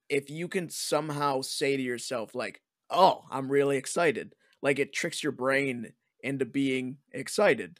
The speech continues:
and you're, like, more confident, and you feel like you can do whatever it is you're about to do. It takes time. You, like, you have to learn how to actually do that, and the only way to kinda do that is to experience <laughs> nervousness and realize that it ends up being okay in the end.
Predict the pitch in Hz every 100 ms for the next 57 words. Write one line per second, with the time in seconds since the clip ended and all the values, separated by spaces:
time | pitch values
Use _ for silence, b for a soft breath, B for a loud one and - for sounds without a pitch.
0 | _ 127 131 131 127 120 - 123 139 139
1 | - 139 135 127 117 110 127 - 143 135
2 | 127 127 123 123 127 120 117 120 113 110
3 | 123 - 110 92 90 - 113 101 _ -
4 | 156 - 170 165 - - 135 135 131 123
5 | 123 131 147 131 135 127 - 117 117 123
6 | 127 127 135 - 180 151 156 151 - 147
7 | 127 123 131 135 107 107 - B B 120
8 | 139 151 151 147 139 - 139 123 117 123
9 | 123 120 113 120 131 - - 117 107 -
10 | 113 - - - 131 123 113 107 107 -
11 | 147 - - - 196 - _ 127 143 135
12 | 123 - 135 117 - - - _ _ -
13 | 120 117 117 139 139 127 127 123 120 123
14 | 123 123 127 120 110 113 - 110 107 107
15 | 98 -